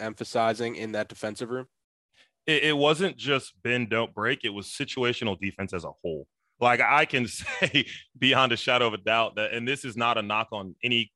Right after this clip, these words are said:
Speaker 2: coach that I had before twenty fifteen, is just to say that I think I matured a lot that season. And I think a lot of it had to do with that new staff and that restart. But, like, I, I didn't really think about situations. I was like, "Okay, my job on this play is to do this. I'm gonna go as hard as I possibly can and do that." And I thought it was working, right?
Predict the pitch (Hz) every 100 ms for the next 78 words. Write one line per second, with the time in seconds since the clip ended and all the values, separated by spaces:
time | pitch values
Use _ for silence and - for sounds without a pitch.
0 | _ 123 113 - - 104 101 104 101 95
1 | 95 - 101 - 101 95 98 95 - 107
2 | 95 - _ _ 131 117 139 - - 127
3 | 113 107 110 120 95 107 95 - 107 98
4 | 98 104 107 101 - 107 101 101 98 104
5 | 98 - 98 92 98 104 101 101 104 90
6 | 92 143 131 104 101 104 98 104 95 104
7 | 92 107 139 - 95 - _ _ _ -
8 | 160 156 123 139 - - 233 107 90 -
9 | 113 85 69 - 90 - 107 - _ -
10 | 120 160 95 95 90 117 131 117 123 123
11 | 135 123 120 120 - 117 107 113 113 120
12 | 107 139 123 107 104 - 123 131 120 120
13 | 123 113 113 117 101 135 104 85 104 92
14 | 98 _ 123 139 113 101 104 143 - 87
15 | 95